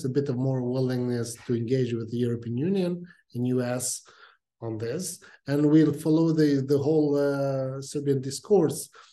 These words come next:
It's really shifting a bit. I mean, at least publicly shifting. Yet Russia is extremely influential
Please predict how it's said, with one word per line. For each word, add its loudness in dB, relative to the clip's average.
It's -10
really 2
shifting -6
a -10
bit. -16
I -4
mean, 0
at -2
least 0
publicly -4
shifting. -10
Yet 2
Russia 2
is 0
extremely 2
influential -4